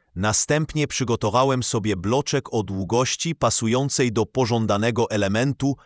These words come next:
wycinka z okręgu. Na bazie tego ten wycinek wyciąłem i nadałem mu grubości.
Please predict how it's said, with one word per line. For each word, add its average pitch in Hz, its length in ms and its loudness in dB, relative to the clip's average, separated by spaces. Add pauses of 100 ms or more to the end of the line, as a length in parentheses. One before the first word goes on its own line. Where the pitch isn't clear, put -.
(140)
wycinka 123 680 0
z - 100 0
okręgu. 82 640 -2 (500)
Na 101 160 2
bazie 135 360 2
tego 139 320 2
ten 110 240 0
wycinek 110 560 0
wyciąłem 139 580 2
i 123 140 -4
nadałem 117 480 2
mu 113 200 2
grubości. 107 720 0